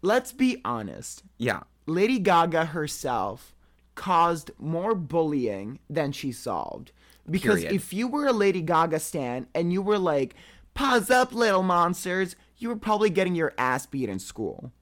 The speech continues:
Speaker 1: So she is the fault for people getting their ass beat in high school or middle school or whenever you were standing.
Speaker 2: Also,
Speaker 1: So
Speaker 2: to me, bullying is not a thing. Like, it exists.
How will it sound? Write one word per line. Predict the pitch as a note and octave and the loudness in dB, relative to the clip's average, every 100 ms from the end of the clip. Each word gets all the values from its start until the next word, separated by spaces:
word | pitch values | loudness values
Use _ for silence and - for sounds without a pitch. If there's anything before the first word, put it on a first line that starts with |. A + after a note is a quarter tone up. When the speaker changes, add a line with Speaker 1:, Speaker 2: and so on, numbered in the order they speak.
| _ _ - | _ _ -12
Speaker 1:
So | - F#3+ E3+ | 0 2 2
she | - B3 C4 | 0 0 0
is | - G3+ F#3+ D#3+ - _ F#3+ | 2 2 2 -2 -14 _ -6
the | F3 | -6
fault | - F3 D3+ C#3+ - | 2 4 6 4 -2
for | - F3+ | -8 -6
people | D#3 F3+ E3 | -4 -4 -2
getting | D#3+ D3+ D3 | -2 -2 -2
their | C3 | -2
ass | A#2 A#2+ - | -2 -4 -4
beat | C3 A#2 | -6 -4
in | G#2+ | -4
high | A#2 A#2+ | -6 -8
school | A2+ - A#2 - | -8 -8 -8 -4
or | C3+ | -4
middle | C3 A#2+ A2 | -4 -4 -6
school | - A2 A2 | -8 -8 -6
or | C3+ | -4
whenever | C3+ B2 A#2+ | -4 -4 -4
you | A2+ | -4
were | G2+ | -6
standing. | G#2 - F#2 D#2+ C#2 G2 - _ - | -8 -10 -10 -10 -12 -14 -16 _ -2
Speaker 2:
Also, | F3 F#3+ C#3 | 2 2 0
Speaker 1:
So | C3 F3+ E3 | -2 2 4
Speaker 2:
to | D#3+ D#3 | 4 4
me, | E3+ G3+ | 4 2
bullying | D#3+ C3+ C#3 D3+ E3 | 0 2 2 2 -2
is | E3 C3 | -2 -2
not | C3 A2+ G#2 | 0 2 2
a | |
thing. | G2+ D#2+ C2+ - - | -2 -4 -6 -14 -6
Like, | A#2+ A#2 - | -2 -2 0
it | C#3+ | 2
exists. | D3 B2 A2+ C#3+ - - | 2 4 4 2 -4 -14